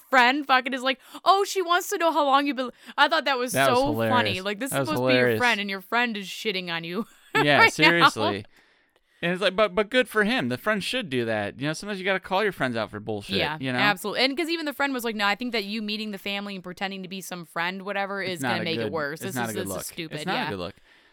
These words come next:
Speaker 2: No. And, and also, it, it, at, in the end of the day, it seems like m-, the mom's really okay with it. It didn't
Speaker 1: Mm-hmm.
Speaker 2: seem like the mom was really that bothered by the idea that he might marry a non-Indian, non,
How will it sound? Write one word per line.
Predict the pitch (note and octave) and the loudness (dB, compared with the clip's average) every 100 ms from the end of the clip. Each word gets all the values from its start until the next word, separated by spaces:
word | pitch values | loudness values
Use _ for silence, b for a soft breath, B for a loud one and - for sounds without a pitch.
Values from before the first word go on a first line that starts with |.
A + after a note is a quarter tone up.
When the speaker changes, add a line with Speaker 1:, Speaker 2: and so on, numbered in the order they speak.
| b - | b -6
Speaker 2:
No. | C#3+ F#2+ - b b b | -4 -4 -6 b b b
And, | - D3 D3 | -4 -2 -2
and | E3 F#3+ | -4 -4
also, | C4+ C4 A#3 | -6 -2 -2
it, | A#3+ A3 | -2 -6
it, | E3+ G3+ D#3 - | -8 -12 -12 -14
at, | F3+ - | -16 -16
in | - A3+ | -12 -8
the | |
end | A#3 | -6
of | A3 | -4
the | A3 | -4
day, | D4 | -2
it | G#3+ | -4
seems | - - - B3+ E4 | -6 -10 -10 -10 -8
like | F3+ D3+ | -10 -10
m-, | B2 - | -12 -10
the | D#3+ | -6
mom's | E3+ F3+ D#3 | -4 -4 -6
really | A#2+ B2+ E3+ F3 | -8 -4 -2 -2
okay | D3+ - G#3+ | -4 -6 -8
with | D#4+ - | -8 -10
it. | - - | -12 -12
It | |
didn't | A#2 G3+ | -6 -4
Speaker 1:
Mm-hmm. | A#3 | -2
Speaker 2:
seem | A#3+ | -4
like | A3 F#3 | -6 -4
the | |
mom | F3 G3 | -4 -4
was | F3 | -6
really | D#3 F3 E3 | -6 -6 -4
that | D3+ G#2 | -4 -2
bothered | C3 G#3 C3+ | -4 -4 -6
by | G2 G#2 | -4 -4
the | G#2 | -2
idea | G2+ A2 G#2 F2+ | -4 -4 -4 -6
that | D#2 A2+ A#2 | -10 -12 -8
he | |
might | B2 A#2+ - | -6 -6 -6
marry | B2 A#2 A#2 | -6 -4 -4
a | A2 | -4
non-Indian, | A2 A#2 A2+ A2 A2+ A2+ A2 A2 A2 | -4 -4 -4 -4 -2 -2 -2 -4 -4
non, | A2 A2 G#2+ G#2+ A2 | -4 -4 -6 -8 -10